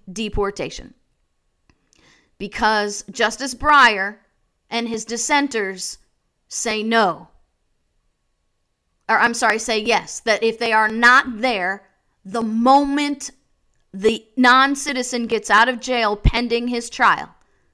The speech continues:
then Department of Homeland Security, ice, has no jurisdiction to detain these people. The dissent says, quote, uh, it's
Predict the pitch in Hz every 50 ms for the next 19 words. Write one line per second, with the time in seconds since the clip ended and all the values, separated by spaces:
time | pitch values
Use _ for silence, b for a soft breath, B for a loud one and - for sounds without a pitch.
0 | _ _ _ _ _ _ _ _ _ _ _ _ _ _ _ _ _ _ _ -
1 | 233 247 233 226 220 - - 233 233 254 269 254 254 247 240 247 247 240 226 240
2 | 254 285 277 - - 277 - 320 302 285 226 180 185 - - - - - _ _
3 | _ _ _ _ _ _ _ _ _ _ _ _ _ _ _ _ _ _ _ _
4 | _ _ _ - 233 240 208 180 175 - - - - - - _ _ _ _ _
5 | _ _ _ _ _ _ _ _ _ _ - 247 - 233 226 214 - 226 226 247
6 | 277 262 - - 349 - - - 285 262 269 262 - 277 262 214 220 247 240 247
7 | - - - 330 302 262 214 190 180 180 185 208 226 226 _ _ _ _ _ _
8 | _ _ _ _ _ _ _ _ - 180 240 233 214 202 - - 240 233 - -
9 | - - _ _ _ _ _ _ _ _ _ _ _ _ _ _ _ _ _ b
10 | b b b b b b b b b b b b b b b b b _ _ 247
11 | 233 262 285 - - 339 320 311 311 - - - 269 247 247 240 240 233 - -
12 | - - - 302 269 269 254 247 240 - 247 247 220 214 202 - 226 220 - 247
13 | 262 254 262